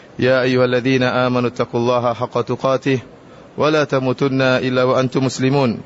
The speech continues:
Fa inna asdaqal hadithi kitabullah wa khairal huda huda Muhammadin sallallahu alaihi wasallam.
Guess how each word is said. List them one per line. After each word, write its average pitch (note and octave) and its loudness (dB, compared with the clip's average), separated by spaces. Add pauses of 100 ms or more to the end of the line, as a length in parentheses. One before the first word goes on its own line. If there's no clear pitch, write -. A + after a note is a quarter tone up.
(720)
Fa B2 0
inna D3+ 0
asdaqal C3+ 0
hadithi B2+ -2
kitabullah B2+ 0 (560)
wa - -2
khairal C#3 2
huda C3+ 2
huda B2+ 2
Muhammadin B2 0
sallallahu A#2+ 0
alaihi A#2+ 0
wasallam. A#2 -2